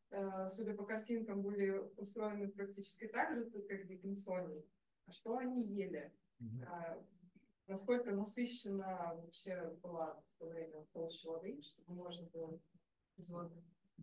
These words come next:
Speaker 2: Спасибо. Э, на самом деле там реальных-то доказательств вот в виде, э, следов питания нет. Э, у этих организмов не находят, э,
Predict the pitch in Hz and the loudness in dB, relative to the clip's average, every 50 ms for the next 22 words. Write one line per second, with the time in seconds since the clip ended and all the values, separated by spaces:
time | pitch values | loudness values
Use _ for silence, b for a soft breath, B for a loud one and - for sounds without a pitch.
0 | - - _ _ _ _ _ _ _ - 240 185 139 - - - 131 131 123 117 | -16 -18 _ _ _ _ _ _ _ 2 6 8 8 10 10 10 10 10 12 12
1 | 120 117 107 - B B B B B _ - 143 143 143 143 139 139 143 143 143 | 12 12 12 10 B B B B B _ 6 10 12 12 12 12 12 12 12 10
2 | 147 147 143 143 147 151 151 151 160 165 - 202 196 185 180 196 185 180 170 175 | 10 8 6 6 8 8 10 12 12 12 12 12 12 12 12 12 12 12 12 12
3 | - 175 175 175 170 160 151 151 151 151 156 156 160 156 180 214 208 175 151 143 | 12 12 12 12 12 12 8 6 4 4 6 8 12 12 12 12 12 12 12 12
4 | - - 139 131 135 - 147 139 135 170 208 185 - - - - 120 117 117 120 | 12 10 10 10 10 12 12 12 12 12 12 12 12 10 2 4 8 10 12 10
5 | 120 - 117 113 110 131 123 117 120 120 110 107 - - - _ - 120 117 110 | 10 10 8 10 10 12 12 12 12 12 12 12 8 0 -10 _ 4 8 10 10
6 | 107 107 107 - - 123 120 113 127 151 160 147 - - - - - - 120 - | 12 12 10 10 10 12 12 12 12 12 12 12 12 8 0 0 2 4 8 12
7 | - 135 127 127 127 123 123 120 113 113 110 - 131 139 170 220 247 240 247 - | 12 12 12 12 12 12 12 12 12 12 10 10 12 12 12 12 12 12 12 10
8 | - - - _ _ _ - 135 127 123 123 123 123 117 - - - 151 160 156 | 4 -4 -14 _ _ _ 4 8 12 12 12 12 12 12 12 10 10 12 12 12
9 | 147 - 151 - 160 151 139 135 147 147 156 160 139 131 139 127 - 139 143 143 | 12 12 10 10 12 12 12 12 12 12 12 12 12 12 12 12 12 12 12 12
10 | 143 139 139 147 139 127 131 120 - - - _ - 135 123 123 123 123 120 | 12 12 12 12 12 12 12 10 10 6 -2 _ 8 10 12 12 12 12 12